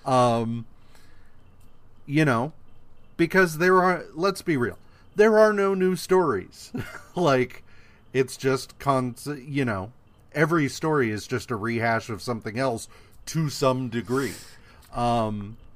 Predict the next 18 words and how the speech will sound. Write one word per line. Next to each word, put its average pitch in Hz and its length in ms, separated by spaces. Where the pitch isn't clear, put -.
there's 123 240
only 135 320
so 131 260
many 170 280
ways 202 560
you 208 100
can 185 300
put 190 440
plot 151 340
points 185 380
together, 190 500
uh, 110 680
whether 120 320
it's 113 180
movies, 123 540
television, 117 600
or 107 160
whatever. 117 460